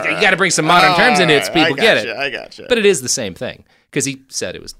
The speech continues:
Speaker 1: Oh, it's, he said it was
Speaker 2: hundred fifty thousand
Speaker 1: fake news,
Speaker 2: people.
Speaker 1: yeah, yeah.
Speaker 2: He lied. Now, historians do regard that number as fanciful, but it's clear that the K K K was large during that time, and several hundred thousand members is very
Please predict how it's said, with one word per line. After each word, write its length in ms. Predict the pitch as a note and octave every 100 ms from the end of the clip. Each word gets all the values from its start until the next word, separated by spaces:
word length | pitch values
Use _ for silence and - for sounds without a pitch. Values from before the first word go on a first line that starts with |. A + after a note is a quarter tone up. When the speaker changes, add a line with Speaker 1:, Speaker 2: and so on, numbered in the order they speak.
| -
Speaker 1:
Oh, 200 | D4 F#3
it's, 80 | -
he 40 |
said 100 | -
it 40 | E3+
was 100 | -
Speaker 2:
hundred 0 |
fifty 40 |
thousand 260 | F#3+ - F#2+
Speaker 1:
fake 20 |
news, 80 | D3
Speaker 2:
people. 140 | - F2+
Speaker 1:
yeah, 160 | F2+
yeah. 60 | G#2
Speaker 2:
He 120 | A2+ A2+
lied. 360 | A#2+ F#2+ - - - - - D#3+
Now, 160 | C#3+ -
historians 420 | D3 - D#3 C3+
do 100 | B2+
regard 280 | A2 G2+ G2
that 80 | G2+
number 160 | F#2 E2+
as 120 | -
fanciful, 520 | - G#2+ G2+ F#2+ F#2+ -
but 100 | F#2
it's 120 | F#2
clear 220 | - G#2
that 100 | F#2
the 80 | F2
K 180 | - F2
K 100 | E2
K 180 | - C2+
was 160 | D2+
large 340 | D#2+ E2 F2+ E2+
during 160 | F#2 F2
that 140 | D#2
time, 240 | F#2 D#2+
and 80 | D2+
several 280 | - E2+ E2
hundred 360 | - A#2 G#2 E2
thousand 360 | E2 E2 E2
members 380 | E2 D#2+ C#2+ -
is 180 | D#2+ D2+
very 340 | - D2 C#2